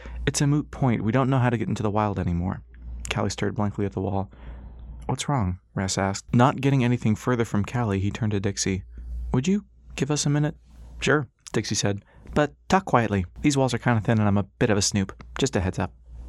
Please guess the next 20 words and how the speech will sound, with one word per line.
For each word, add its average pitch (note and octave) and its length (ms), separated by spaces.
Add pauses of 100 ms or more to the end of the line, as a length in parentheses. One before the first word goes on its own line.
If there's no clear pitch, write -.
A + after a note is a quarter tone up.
(200)
She A2+ 200
exited G#2 380
and G2 140
Ras G#2 200
turned G2+ 180
to G2 60
Callie. F#2+ 360 (920)
"Hal A#2+ 240
was A#2 140
telling A#2 260
me A2 60
the G#2 100
truth," - 500 (320)
Callie F#2+ 240
said, G2+ 240
half G2 200
to G2 100
herself. G2+ 420 (640)
"What A2 140
about?" A2+ 360